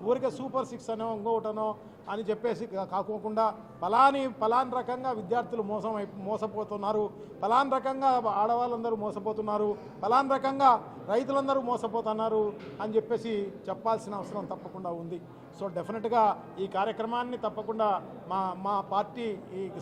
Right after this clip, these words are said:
సంబంధించి, జిల్లా పార్టీకి సంబంధించిన నాయకులందరూ కూడా చేస్తారు.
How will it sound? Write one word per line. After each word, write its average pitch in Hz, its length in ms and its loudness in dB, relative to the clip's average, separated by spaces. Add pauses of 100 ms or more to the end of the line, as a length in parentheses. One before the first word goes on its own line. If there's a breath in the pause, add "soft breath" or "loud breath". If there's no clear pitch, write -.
సంబంధించి, 196 420 -6 (100)
జిల్లా 214 180 2 (100)
పార్టీకి 190 360 -4
సంబంధించిన 185 520 -8 (520)
నాయకులందరూ 226 760 2
కూడా 247 120 2 (100)
చేస్తారు. 196 580 -2